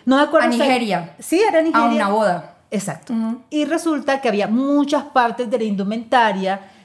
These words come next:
Speaker 1: evidentemente sus costumbres, eh, y se lo trajo hasta el grado,
Speaker 2: Ujú.
Speaker 1: ¿no? Pues tenían fiesta de grado, no sé cómo se dice en inglés, lo que sea. Y entonces, y yo dije, "Claro,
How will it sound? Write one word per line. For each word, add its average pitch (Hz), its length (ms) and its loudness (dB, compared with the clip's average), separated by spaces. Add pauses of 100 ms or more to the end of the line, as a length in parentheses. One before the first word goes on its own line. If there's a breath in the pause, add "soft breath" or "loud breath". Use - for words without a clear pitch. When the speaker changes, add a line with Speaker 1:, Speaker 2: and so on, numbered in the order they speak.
(280 loud breath)
Speaker 1:
evidentemente 202 880 0
sus 262 160 -2
costumbres, 220 920 0 (460 soft breath)
eh, 208 440 -2 (160)
y 220 100 -4
se 220 120 -2
lo 190 140 -2
trajo 233 560 0
hasta 226 260 -4
el 165 80 -2
grado, 151 420 -2 (100)
Speaker 2:
Ujú. 202 280 -8
Speaker 1:
¿no? 247 480 -2
Pues 156 200 -10
tenían 170 300 -2
fiesta 214 300 -2
de 220 80 0
grado, 196 240 2
no 196 80 0
sé 208 120 -2
cómo 226 160 -2
se 240 80 2
dice 214 180 -2
en 220 60 -2
inglés, 202 300 -2
lo 196 100 -6
que 190 80 -8
sea. 220 300 2 (360 loud breath)
Y 208 100 2
entonces, 208 760 2 (120)
y 196 80 -6
yo 170 160 -4
dije, 175 380 -6 (380)
"Claro, 294 840 0